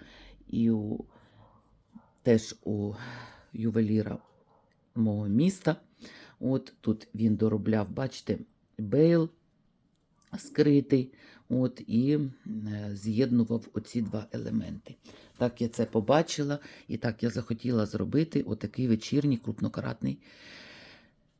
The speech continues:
гарнітур із природних гранатів ал-, альмандинів.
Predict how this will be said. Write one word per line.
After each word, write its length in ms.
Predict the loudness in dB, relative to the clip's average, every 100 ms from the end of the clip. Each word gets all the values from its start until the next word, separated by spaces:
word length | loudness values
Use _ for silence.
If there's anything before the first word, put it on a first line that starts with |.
| _
гарнітур 680 | 2 6 6 6 6 4 4
із 200 | -4 -4
природних 680 | -4 -2 0 0 0 -2 -6
гранатів 580 | 0 2 4 2 0 -8 -2
ал-, 200 | -2 0
альмандинів. 760 | 0 2 2 2 0 -2 -4